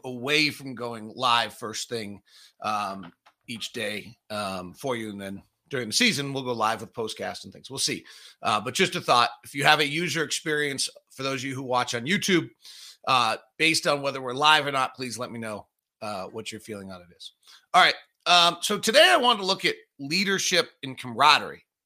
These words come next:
And this one's hard because it's completely dataless. There's almost no way to, like, prove it to be true. It's a lot of, like, eye testy, esoteric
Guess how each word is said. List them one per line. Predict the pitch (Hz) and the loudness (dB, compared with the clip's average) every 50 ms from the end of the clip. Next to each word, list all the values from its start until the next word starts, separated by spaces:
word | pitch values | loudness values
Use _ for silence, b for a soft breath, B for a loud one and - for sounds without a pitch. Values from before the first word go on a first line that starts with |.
| _ | _
And | - 123 131 127 127 127 127 - 147 | -8 -6 -4 -4 -6 -6 -8 -4 -2
this | 180 294 - - | -2 -2 -2 0
one's | 523 508 453 - | -2 -2 -2 -2
hard | - - - 214 202 170 139 127 123 113 | -4 2 6 8 8 10 8 6 2 -4
because | 113 143 120 143 143 131 - - - | -10 -10 -8 -6 -6 -6 -8 -6 -6
it's | 160 160 156 - | -6 -4 -4 -4
completely | - - 175 156 - - - 220 233 - - - 208 185 151 | -6 -6 -8 -10 -10 -6 -2 -2 -2 -2 -2 -6 -10 -8 -4
dataless. | 127 147 147 143 135 117 107 95 87 - - - - - - _ _ _ b b b b b b b b b b b b b b b _ | 2 4 4 4 4 2 -2 -8 -10 -10 -8 -10 -10 -10 -14 _ _ _ b b b b b b b b b b b b b b b _
There's | 151 156 147 | -6 -4 0
almost | - - 254 285 285 269 240 208 - 156 | 4 8 8 8 8 8 6 6 4 2
no | 175 190 196 196 | 4 4 6 6
way | 190 185 180 170 | 6 4 2 0
to, | 160 | 0
like, | 160 143 131 127 - - | -2 -2 -4 -4 -8 -14
prove | - - - 220 226 220 185 | -18 -10 -6 -4 -2 -2 -2
it | 202 196 - | -2 -4 -8
to | 160 | -10
be | 139 147 131 | -10 -8 -8
true. | 120 - - 175 170 143 120 110 113 123 123 _ _ _ _ _ _ _ _ _ _ _ _ _ _ _ | -8 -8 -6 -4 -4 -4 -4 -6 -10 -14 -16 _ _ _ _ _ _ _ _ _ _ _ _ _ _ _
It's | - - - | -10 -8 -6
a | 160 | -6
lot | 147 156 190 208 220 233 233 | -2 0 0 2 4 4 4
of, | 220 185 | 2 0
like, | 170 175 170 160 147 - - _ _ | -2 -2 -4 -4 -4 -8 -14 _ _
eye | - 143 160 170 175 170 | 2 4 6 6 6 4
testy, | 160 - 170 156 147 139 - - 143 135 131 127 127 - _ _ _ _ _ _ _ _ _ _ _ _ | 0 -2 -2 0 0 -2 -4 -6 -8 -10 -10 -10 -12 -16 _ _ _ _ _ _ _ _ _ _ _ _
esoteric | - 156 165 160 - 170 151 123 - 156 143 139 135 135 131 127 - - | -6 -4 -4 -4 -4 -6 -6 -4 -2 0 2 2 2 0 -2 -4 -8 -14